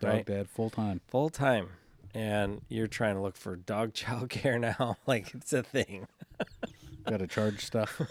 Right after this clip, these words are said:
Speaker 1: <laughs>
Speaker 2: Um, what we
Speaker 1: But we're gonna take a shorter break.
Speaker 2: It'll
Speaker 1: It's not
Speaker 2: be
Speaker 1: gonna be long.
Speaker 2: Yeah, it'll be a little shorter, but we, we just need a little, we got some, we got some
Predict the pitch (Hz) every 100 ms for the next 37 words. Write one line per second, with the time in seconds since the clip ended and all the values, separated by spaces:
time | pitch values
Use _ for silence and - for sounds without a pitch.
0 | - 180 - - - - - - - 220
1 | - 214 - _ 175 139 127 123 110 -
2 | - 151 160 160 175 170 170 190 175 120
3 | - 151 143 113 90 95 76 87 196 190
4 | 175 170 104 98 90 76 - 175 165 131
5 | 117 156 160 160 147 127 - 117 101 104
6 | 117 117 120 - 151 143 151 151 139 151
7 | 156 - 135 117 110 110 104 101 - _
8 | 160 165 180 - 151 143 - 147 147 -
9 | 131 117